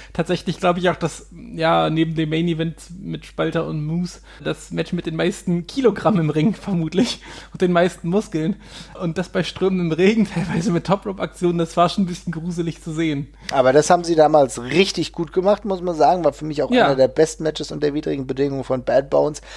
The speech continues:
Speaker 2: Hat mir sehr, sehr gut gefallen.
Speaker 1: War das
Speaker 2: Und
Speaker 1: beste Match des Abends.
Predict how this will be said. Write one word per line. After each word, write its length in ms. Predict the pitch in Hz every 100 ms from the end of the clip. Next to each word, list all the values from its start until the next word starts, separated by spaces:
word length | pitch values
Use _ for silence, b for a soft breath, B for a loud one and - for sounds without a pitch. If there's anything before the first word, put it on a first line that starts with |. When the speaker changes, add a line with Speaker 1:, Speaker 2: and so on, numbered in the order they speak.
| B B
Speaker 2:
Hat 180 | 143 -
mir 140 | 135
sehr, 400 | 113 110 135 185
sehr 160 | 196 170
gut 220 | 143 139
gefallen. 520 | 123 - 123 127 170 - B B B
Speaker 1:
War 200 | - 147
das 160 | 151 147
Speaker 2:
Und 60 | 143
Speaker 1:
beste 200 | 202 185
Match 160 | 180
des 140 | 165 160
Abends. 420 | 170 165 143